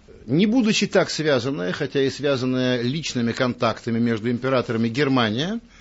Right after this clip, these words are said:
высказывалась ещё более жёстко. Кайзер Вильгельм второй ответил в предельно вежливой, не задевающей достоинства России и её императора форме, тем не менее,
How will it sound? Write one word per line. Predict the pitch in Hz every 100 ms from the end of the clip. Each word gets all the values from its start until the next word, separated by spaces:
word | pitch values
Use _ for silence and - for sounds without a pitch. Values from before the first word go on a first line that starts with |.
| -
высказывалась | - 127 156 - 180 220 226 233 240 - - - -
ещё | 131 208 - - 156 139 147 - 131
более | 151 147 143 143
жёстко. | 127 147 123 - 156 160 - - -
Кайзер | - 190 190 156
Вильгельм | 147 139 160 143
второй | - 139 151 214 233 - -
ответил | 120 - 143 135 127
в | -
предельно | 131 123 143 135
вежливой, | 131 117 156 117 117 113
не | 117 120
задевающей | 127 139 139 131 117 - 117
достоинства | 120 117 143 127 110 113
России | 120 123 - 127 113
и | 113 123
её | 117 120
императора | 117 117 120 113 113
форме, | - 247 254 143 104 - - - -
тем | 170 165
не |
менее, | 165 202 214 208 196